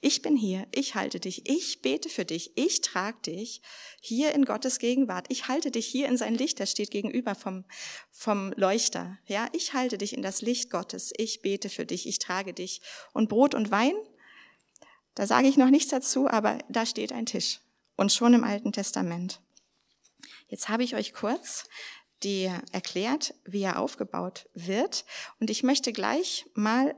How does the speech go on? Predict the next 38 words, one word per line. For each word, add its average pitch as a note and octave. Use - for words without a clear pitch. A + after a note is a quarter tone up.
einen A3+
Psalm G3+
vorlesen, F3+
der G3
euch -
bestimmt D4+
vertraut -
ist. -
Da F3+
steht C#4
im E4
Psalm G3+
dreiundzwanzig, A3
Vers A3+
fünf G3
und D4
sechs: -
„Du A3
lädst A#3+
mich A3
ein B3+
und G3+
deckst -
mir G#3+
den G3+
Tisch C4+
selbst C4+
vor G3
den G3
Augen G#3+
meiner F#3
Feinde. F3
Du C4+
salbst G#3+
mein G3+
Haupt B3
mit A#3+
Öl, F#3+